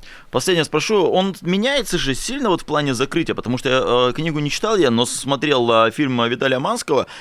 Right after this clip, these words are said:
и он, вот, ну, там Манский видно, прям вот так вот камера держит, а Путин с него вот так говорит: «Ну, вы понимаете, ну, вы понимаете». Он причём старается человеченку включать, а щас, э, как будто бы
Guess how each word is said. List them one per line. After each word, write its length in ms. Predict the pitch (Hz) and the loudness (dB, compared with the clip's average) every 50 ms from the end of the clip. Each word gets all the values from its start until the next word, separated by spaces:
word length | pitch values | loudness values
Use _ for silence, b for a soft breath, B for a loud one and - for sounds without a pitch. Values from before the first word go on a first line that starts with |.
| B - | B 0
и 40 | |
он, 240 | 110 165 190 190 165 | 0 2 2 2 2
вот, 180 | 139 127 123 110 | 0 0 0 -2
ну, 220 | 127 120 123 131 | -2 -2 -2 -2
там 140 | 110 147 131 | -2 -2 0
Манский 320 | 143 151 147 139 - 147 | 0 0 -2 -2 -2 -2
видно, 160 | 151 139 131 113 | -2 -2 -2 -2
прям 160 | 127 123 127 | 0 0 -2
вот 100 | 127 - | -2 -2
так 160 | - 113 107 | -2 -2 -2
вот 120 | 110 104 | -4 -6
камера 300 | - - 120 107 107 104 | -4 -4 -2 0 0 0
держит, 260 | 113 147 165 147 - - | 0 2 0 0 -2 -4
а 20 | |
Путин 240 | - 139 139 117 123 | -6 -6 -6 -6 -6
с 80 | - | -4
него 80 | 120 117 | -2 -2
вот 100 | 123 - | -2 0
так 80 | 127 127 | 0 0
говорит: 180 | 120 113 104 | 0 0 0
«Ну, 80 | 127 147 | -2 -4
вы 40 | 143 | -4
понимаете, 560 | - 165 151 151 160 160 160 160 151 127 127 | -4 -4 -4 -2 -2 -2 0 0 0 -2 -2
ну, 60 | 123 | -2
вы 60 | 131 131 | -4 -4
понимаете». 360 | 135 143 147 156 143 120 - | -4 -4 -2 -2 -2 -2 -2
Он 120 | 95 113 110 | -4 -6 -6
причём 260 | - - 135 123 B B B B B | -4 -4 -4 -4 B B B B B
старается 360 | - - 143 143 135 107 117 | -2 2 4 4 4 4 2
человеченку 480 | - - 156 156 151 131 - 113 - 104 | 2 4 4 4 4 2 0 -2 -4 -2
включать, 340 | - 117 110 - 101 - | -2 -4 -2 -2 -2 -4
а 40 | - | -4
щас, 280 | - - 156 165 - - | -4 -6 -6 -6 -4 -2
э, 220 | 135 127 117 113 - | 0 2 2 2 0
как 100 | 107 110 | -2 -6
будто 200 | 117 127 - 120 | -6 -6 -4 0
бы 200 | 110 117 113 101 | 2 4 4 4